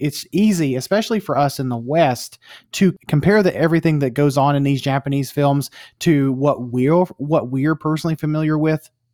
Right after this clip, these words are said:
with our military and our military operations. So knowing a little of the back, little bit of the backstory, backstory of the J S D F does,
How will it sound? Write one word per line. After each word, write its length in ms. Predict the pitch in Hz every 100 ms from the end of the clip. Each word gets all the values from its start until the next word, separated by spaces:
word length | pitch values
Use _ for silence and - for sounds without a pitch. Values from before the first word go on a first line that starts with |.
| -
with 140 | 127
our 160 | 123 131
military 580 | 143 143 143 147 143 139
and 80 | 127
our 120 | 131
military 480 | 139 143 - 143 127
operations. 760 | 143 - 143 147 - 160 - - - - - -
So 180 | 165
knowing 400 | 151 156 170 185
a 40 | 160
little 260 | 147 160 156
of 80 |
the 100 | 139
back, 260 | 127 139 127
little 240 | 147 214 208
bit 120 | 156
of 80 | 139
the 60 | 127
backstory, 600 | 131 - - 127 104 110
backstory 480 | 165 180 - 135
of 60 | 123
the 180 | - 127
J 200 | 135 135
S 200 | 123 113
D 180 | 123 120
F 180 | 113 -
does, 320 | 131 120 -